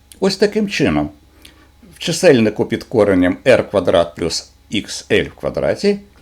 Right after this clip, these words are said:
і у знаменнику теж буде р квадрат плюс ікс ель в квадрат. І ми маємо одиницю під коренем, тобто напруга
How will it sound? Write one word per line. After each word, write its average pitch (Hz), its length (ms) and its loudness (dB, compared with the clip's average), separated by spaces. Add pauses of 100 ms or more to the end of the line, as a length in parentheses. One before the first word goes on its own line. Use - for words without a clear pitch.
(120)
і 190 260 0 (360)
у 135 120 2
знаменнику 98 880 -2 (100)
теж 117 420 2
буде 87 420 -4 (260)
р 92 240 2
квадрат 92 520 0 (320)
плюс 135 420 -4
ікс - 400 -6
ель 98 140 0
в 135 140 -14
квадрат. 120 440 -2 (500)
І 127 200 -2 (280)
ми 165 280 0
маємо 117 600 2 (460)
одиницю 131 680 4
під - 260 -8
коренем, 185 600 -2 (300)
тобто 196 520 2 (1700)
напруга 127 680 0